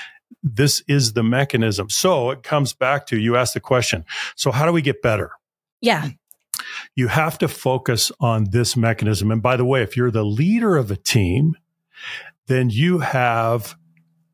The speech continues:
Speaker 1: a, a special role to lead out in modeling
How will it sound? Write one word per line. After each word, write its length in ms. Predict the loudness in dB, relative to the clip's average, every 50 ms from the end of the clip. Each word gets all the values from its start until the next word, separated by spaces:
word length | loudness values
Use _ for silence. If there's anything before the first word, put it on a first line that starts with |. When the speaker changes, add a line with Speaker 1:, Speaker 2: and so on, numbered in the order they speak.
| _ _ 0
Speaker 1:
a, 260 | 0 2 2 2 -2 -4 -10 -18 -20 _ _ _ _ _ _ _ _ _ _ _ _ _ _ _ _ _ _ -2
a 260 | 0 0 2 2 2
special 1200 | 2 2 2 0 0 0 0 2 2 2 2 2 2 0 2 2 2 2 2 0 -2 -4 -8 _ _ _ _ _ _ _ _ _ _ _ _ _
role 760 | -4 0 0 2 2 2 2 2 0 0 0 -2 -4 -8 _ _ _ _ _ _ _ _ _ _
to 540 | -4 0 0 2 2 2 2 2 0 -2 -2
lead 360 | -2 -2 0 2 2 2 2
out 400 | 2 2 2 2 2 0 -2 -2 -6 _ _ _
in 240 | -2 0 2 2 2
modeling 840 | 2 2 2 2 2 2 0 0 -2 -2 -2 0 0 0 -2 -2 -4